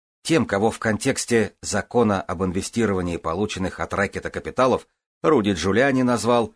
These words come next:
сообщником главарей Коза Ностры, одним из всего двух неитальянцев в списке двадцати шести боссов и андербоссов Бонано, Дженовезе, Коломбо, Лукезе, а также преступных семей Чикаго и Милуоки.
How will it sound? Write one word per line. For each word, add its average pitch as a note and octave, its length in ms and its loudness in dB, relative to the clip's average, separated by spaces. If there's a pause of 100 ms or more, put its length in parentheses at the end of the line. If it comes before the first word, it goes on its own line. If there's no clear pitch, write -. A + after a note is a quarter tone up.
(140)
сообщником A#2 880 0
главарей G2+ 460 2
Коза G#2+ 400 0
Ностры, B2 520 -2 (540)
одним D#2+ 480 -6
из - 160 -10
всего F2 360 -8
двух F#2+ 340 -6
неитальянцев F2+ 720 -4 (260)
в - 80 -14
списке F2 400 -6
двадцати F2 440 -8
шести - 300 -8
боссов A#2 420 -2 (220)
и B2 180 -4
андербоссов E2+ 800 -4
Бонано, F#2+ 640 -2 (220)
Дженовезе, F#2+ 760 0 (140)
Коломбо, F2+ 720 0
Лукезе, F2 680 -2 (320)
а B2+ 100 0
также B2+ 300 0
преступных G2 540 -4
семей F2 280 -4
Чикаго E2+ 500 -4
и E2+ 200 -10
Милуоки. E2 600 -4